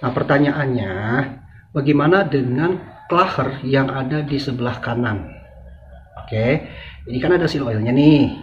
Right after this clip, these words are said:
ya. Ada masuk oli sampingnya nih dari pompa oli, ya kan? Pertanyaannya, ini nggak ada nih, nggak ada seal oilnya nih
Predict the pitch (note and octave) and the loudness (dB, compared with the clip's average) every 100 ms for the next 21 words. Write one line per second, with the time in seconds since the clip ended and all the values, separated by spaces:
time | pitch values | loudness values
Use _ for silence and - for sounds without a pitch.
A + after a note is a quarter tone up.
0 | - - G2+ G#2+ B2+ D3 - - - A2 | -16 -10 -4 0 0 0 -4 -14 -10 -4
1 | A2 A2+ - B2 B2 A#2 A2+ A#2 B2+ C#3+ | -2 -2 -4 -4 -2 -4 -2 0 2 4
2 | C#3+ A2 A2 G#2+ - G#2 G#2 B2 C3 A#2+ | 2 0 -2 -2 -2 -4 -2 2 2 0
3 | - G2+ F#2+ - G2+ A2 C3+ D#3+ - - | -4 -10 -10 -6 -4 0 0 0 -4 -18
4 | - - - - - - A2+ A2 G#2+ G#2+ | -20 -20 -20 -20 -16 -10 -6 -2 -2 -2
5 | G#2 B2 D#3 - B2+ E3+ G#2+ C3+ F3 F#3 | -2 -2 -2 0 0 2 2 2 4 4
6 | F3 D#3 - - - - - - - G#2 | 4 2 -4 -16 -20 -20 -20 -18 -8 -4
7 | A2+ B2+ B2 B2 D#3+ E3 D3+ | -4 -4 0 2 4 6 4